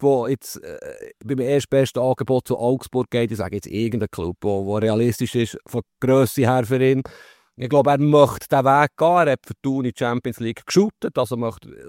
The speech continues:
mindestens der Traum erleben in der Champions League. Er sagt, dass sein grosser Traum als Trainer ist, in die Champions League zu coachen. Warum nicht mit dem F C Thun? Es ist nicht ganz unmöglich, wenn du schaust, die Meister, klar kannst du auf den Meister aus Norwegen und so weiter.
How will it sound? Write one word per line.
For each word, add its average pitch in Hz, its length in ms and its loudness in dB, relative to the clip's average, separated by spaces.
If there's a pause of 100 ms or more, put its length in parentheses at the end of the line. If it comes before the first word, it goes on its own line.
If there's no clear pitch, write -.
mindestens 131 360 -4
der 117 120 -14
Traum 135 400 0 (400)
erleben 127 500 -4
in 123 160 -12
der 131 100 -6
Champions 123 340 -10
League. 127 320 -8
Er 123 120 -6
sagt, 139 300 -4
dass 123 80 -6
sein 123 100 -8
grosser 123 300 -2
Traum 117 220 -4
als 107 100 -10
Trainer 113 320 -2
ist, 110 100 -8
in 101 80 -10
die - 40 -16
Champions 117 360 -4
League 123 140 -8
zu - 60 -20
coachen. 117 380 -4
Warum 139 280 4
nicht 156 80 4
mit 156 160 2
dem 156 80 2
F 151 200 2
C 147 140 -6
Thun? 160 180 0
Es 139 120 -4
ist 139 160 -4 (260)
nicht 160 300 0 (180)
ganz 175 460 2
unmöglich, 175 640 4
wenn 127 120 -2
du 151 120 0
schaust, 156 340 0
die 147 220 -6
Meister, 147 500 -2
klar 160 240 0
kannst 160 160 -6
du 156 40 -8
auf 131 60 -14
den 139 80 -6
Meister 143 340 -6
aus 123 60 -14
Norwegen 135 480 -2
und 131 200 -6
so 131 120 -2
weiter. 131 300 -4